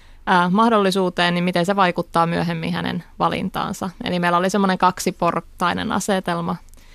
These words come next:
missä ensimmäisellä kierroksella koehenkilö valitsi arpajaisen tai varman lopputuleman.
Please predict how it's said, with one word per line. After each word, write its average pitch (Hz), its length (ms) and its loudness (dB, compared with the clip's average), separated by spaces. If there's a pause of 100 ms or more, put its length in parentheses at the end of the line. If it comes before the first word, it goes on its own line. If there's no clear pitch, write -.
(220)
missä 185 240 0
ensimmäisellä 180 640 -2
kierroksella 190 720 -4
koehenkilö 175 560 0
valitsi 170 520 -4 (420)
arpajaisen 202 800 2
tai 160 180 -2
varman 220 440 0 (600)
lopputuleman. 190 760 0